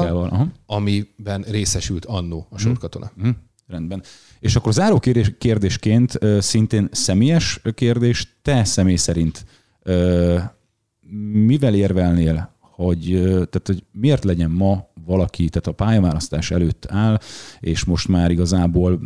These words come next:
Speaker 1: bárkiből bármi lehet idézőjelbe téve, nyilván ez nem igaz, csak, ö,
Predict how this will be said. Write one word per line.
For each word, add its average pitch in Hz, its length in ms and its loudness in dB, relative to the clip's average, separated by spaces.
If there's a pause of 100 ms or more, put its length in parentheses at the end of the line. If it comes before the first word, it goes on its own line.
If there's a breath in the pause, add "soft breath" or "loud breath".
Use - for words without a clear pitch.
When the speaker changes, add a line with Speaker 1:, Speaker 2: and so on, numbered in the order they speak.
(180)
Speaker 1:
bárkiből 98 520 0
bármi 87 500 0
lehet 80 300 -4
idézőjelbe 78 540 -2
téve, 90 260 -8
nyilván 85 340 2
ez 76 100 -2
nem 78 160 -2
igaz, 76 220 -2
csak, - 260 -6
ö, 80 220 0